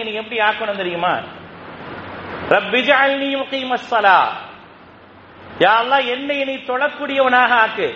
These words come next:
உன்னுடைய கடமையை, உன்னுடைய இபாதத்தை நிறைவேற்றக்கூடியவனாக என்னை ஆக்குன்னு சொல்லிட்டு, வ மின் துர்ரியத்தி" அப்படிங்கிறாங்க.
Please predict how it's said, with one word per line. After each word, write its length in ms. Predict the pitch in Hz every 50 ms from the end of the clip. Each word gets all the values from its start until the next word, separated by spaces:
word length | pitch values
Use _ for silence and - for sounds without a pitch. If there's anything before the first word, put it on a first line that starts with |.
| - - - - - - - - - - - - - - - - - - - - - - - - - -
உன்னுடைய 400 | 139 185 233 240 254 254 247 233 -
கடமையை, 580 | 220 220 220 233 269 269 269 254 254 262 285 302
உன்னுடைய 380 | 285 254 247 247 254 247 247 233 226
இபாதத்தை 520 | 220 247 262 262 262 262 254 - - 269 262
நிறைவேற்றக்கூடியவனாக 1040 | 247 240 240 254 262 262 254 254 254 247 226 233 233 226 233 226 220 220 226 233 226 226
என்னை 180 | 214 208 214 208
ஆக்குன்னு 380 | 196 196 214 220 214 233 220 202
சொல்லிட்டு, 480 | - 202 190 185 180 165 156 160 160 170 190 208 214 220 214 - - - - - - - - -
வ 120 | 165 196
மின் 220 | 226 254 254 254
துர்ரியத்தி" 580 | 214 233 247 233 247 247 240 233 233 233 233 240
அப்படிங்கிறாங்க. 580 | 233 233 214 190 214 208 202 196 175 165 143 113